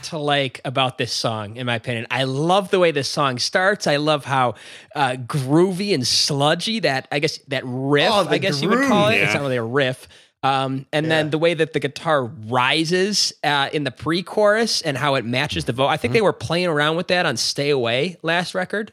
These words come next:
Speaker 1: I think that was the one where we had a little guitar working
Speaker 4: Little
Speaker 1: with
Speaker 4: bit.
Speaker 1: the voice. And there's so much,
Speaker 3: Yeah.
Speaker 2: Yeah,
Speaker 1: so
Speaker 2: I
Speaker 1: much
Speaker 2: actually,
Speaker 1: good
Speaker 2: yeah,
Speaker 1: stuff.
Speaker 2: I remember that.
Speaker 1: And I
Speaker 2: Yeah.
Speaker 1: love the screaming too. I love it. And I love how it's so close and tight, uh, like, screaming in your ear. But
Speaker 4: Mm-hmm.
Speaker 1: then
Speaker 3: Yeah.
Speaker 1: he's saying,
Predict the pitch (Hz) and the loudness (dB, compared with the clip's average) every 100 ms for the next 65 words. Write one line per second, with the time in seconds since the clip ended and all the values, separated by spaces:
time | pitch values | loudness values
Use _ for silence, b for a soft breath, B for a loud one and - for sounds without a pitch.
0 | - 147 151 170 156 156 151 156 156 143 | -4 -4 -2 -2 0 0 -2 -2 0 0
1 | 151 147 135 - b b _ 147 - 160 | 0 0 -2 -6 b b _ -2 0 2
2 | 156 151 151 147 151 - 113 117 120 185 | 2 4 2 2 0 0 -2 -2 0 0
3 | - - 82 - _ 139 131 - - - | 0 0 -4 -12 _ -4 -2 -2 -2 -2
4 | 247 277 269 196 - - - 208 165 170 | -2 0 0 0 -4 -4 -2 0 2 2
5 | 269 143 143 139 147 113 165 156 196 131 | 4 4 2 2 2 2 4 4 4 2
6 | 127 120 123 117 104 104 226 262 269 302 | -2 -2 -4 -6 -8 -4 -2 0 2 0
7 | 294 285 - - 294 359 339 233 175 - | 0 -4 -6 -4 -2 0 0 0 -2 -2
8 | 311 262 165 226 247 311 285 214 226 247 | 0 0 0 -2 0 0 0 0 0 0
9 | 247 226 - 254 226 - - 202 233 269 | 0 -2 -2 -2 -2 -8 -2 2 2 2
10 | 185 147 147 - 180 220 262 190 175 185 | 0 -2 -4 -4 -2 -2 -2 -4 -2 -4
11 | 185 170 165 - 214 220 214 180 - 185 | -4 -4 -4 -4 -2 -2 0 0 0 2
12 | 247 269 B B 101 98 214 254 269 226 | 0 0 B B -2 0 0 2 2 0
13 | 220 110 B B B 240 220 - 277 269 | -4 -8 B B B -2 0 2 2 2
14 | 214 180 170 | 0 0 -2